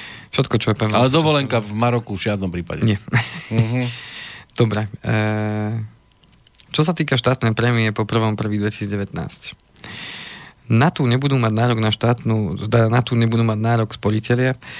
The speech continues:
Speaker 1: ktorých mesačný príjem presiahne úroveň jedna celá tri násobku priemernej mzdy,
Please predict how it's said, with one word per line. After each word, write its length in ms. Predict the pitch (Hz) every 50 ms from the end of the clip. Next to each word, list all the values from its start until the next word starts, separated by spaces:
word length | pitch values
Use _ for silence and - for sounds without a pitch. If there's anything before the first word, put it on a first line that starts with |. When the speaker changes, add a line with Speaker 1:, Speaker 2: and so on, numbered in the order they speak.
| - - - - -
Speaker 1:
ktorých 340 | - - 160 165 175 165
mesačný 440 | 123 127 143 - - 156 - - 117 104
príjem 260 | - - 123 120 110
presiahne 540 | 107 - 127 147 - - 135 120 117 110 -
úroveň 580 | - 120 127 123 120 113 110 113 110 107 107 107
jedna 340 | 98 98 127 147 160 156
celá 240 | 147 - - 147 143
tri 160 | 139 - 107 107
násobku 460 | 107 107 110 113 - 110 - - -
priemernej 500 | 104 - 107 104 101 104 104 101 101 98 98
mzdy, 300 | 101 104 101 98 98